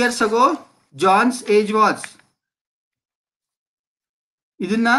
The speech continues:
ಅರ್ಥ ಮಾಡ್ಕೊಂಡ್ ಮಾಡಿ. ಓಕೆ ನಿತಿನ್, ಸ್ವಲ್ಪ, ಆ, ಯಾರಿಗೆ ಈ, ಇದು ಪ್ರಾಬ್ಲಮ್ಸ್ ಸಾಲ್ವ್ ಮಾಡಕ್ ಬರ್ತು ನೋಡಿ, ನಾ ಪ್ರಾಬ್ಲಮ್ ಕೊಟ್ಟ ತಕ್ಷಣ ಶ್ವೇತಾ ಅವರು ಪ್ರಸನ್ನ ಆಗಿದೆ ಅಂತ ಹೇಳ್ತಿದ್ದಾರೆ. ಆಗಿದೆಯಾ ಇದು ಪ್ರಸ್-, ಕ್ವಶನ್?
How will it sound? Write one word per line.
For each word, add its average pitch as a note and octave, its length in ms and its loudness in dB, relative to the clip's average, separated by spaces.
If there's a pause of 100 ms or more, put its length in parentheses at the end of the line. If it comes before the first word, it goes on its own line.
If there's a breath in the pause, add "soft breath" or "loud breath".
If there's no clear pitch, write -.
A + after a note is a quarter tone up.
(360)
ಅರ್ಥ G3 160 -8 (120)
ಮಾಡ್ಕೊಂಡ್ G#3+ 340 -4
ಮಾಡಿ. F#3+ 180 -2 (840)
ಓಕೆ F3+ 140 -4 (100)
ನಿತಿನ್, G#3 320 -4 (200)
ಸ್ವಲ್ಪ, G3+ 280 -4 (680 loud breath)
ಆ, - 20 2 (440)
ಯಾರಿಗೆ A#3 600 -2 (680)
ಈ, - 20 -12 (260)
ಇದು F#3+ 160 0 (420)
ಪ್ರಾಬ್ಲಮ್ಸ್ A3+ 480 4 (140)
ಸಾಲ್ವ್ G#3+ 280 2
ಮಾಡಕ್ G#3+ 260 0
ಬರ್ತು G#3 260 -2 (500 loud breath)
ನೋಡಿ, G#3 160 4 (140)
ನಾ F3 80 0 (140)
ಪ್ರಾಬ್ಲಮ್ G#3 340 0 (100)
ಕೊಟ್ಟ A3 220 -4
ತಕ್ಷಣ A3 260 -4 (140)
ಶ್ವೇತಾ G3 400 0
ಅವರು A3 160 -4 (420 loud breath)
ಪ್ರಸನ್ನ A#3+ 320 2 (120)
ಆಗಿದೆ A3+ 320 -2
ಅಂತ A#3 160 -2
ಹೇಳ್ತಿದ್ದಾರೆ. G3+ 420 -4 (260)
ಆಗಿದೆಯಾ A3 360 0
ಇದು G3+ 160 -10
ಪ್ರಸ್-, F#3+ 260 -10
ಕ್ವಶನ್? G#3+ 320 -2